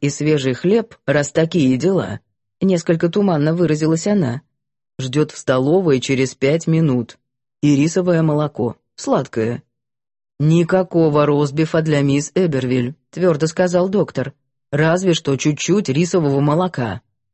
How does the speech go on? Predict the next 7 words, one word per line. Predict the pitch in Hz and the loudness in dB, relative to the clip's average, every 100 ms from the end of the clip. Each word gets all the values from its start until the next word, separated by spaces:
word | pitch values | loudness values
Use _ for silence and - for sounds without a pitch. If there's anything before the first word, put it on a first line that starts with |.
| _ _ _ _ | _ _ _ _
"А | 190 | -2
я | 180 214 | 0 -2
проголодалась", | - 185 180 175 165 170 202 196 - _ _ _ | 0 2 2 2 2 0 -2 -6 -12 _ _ _
призналась | 185 170 180 165 196 - | 0 2 2 0 0 -2
Лорен. | 175 151 151 156 - _ _ _ _ _ | 0 0 -2 -6 -12 _ _ _ _ _
"И | 233 | 2
я", | 269 196 151 156 156 147 - | 4 4 2 2 0 -2 -12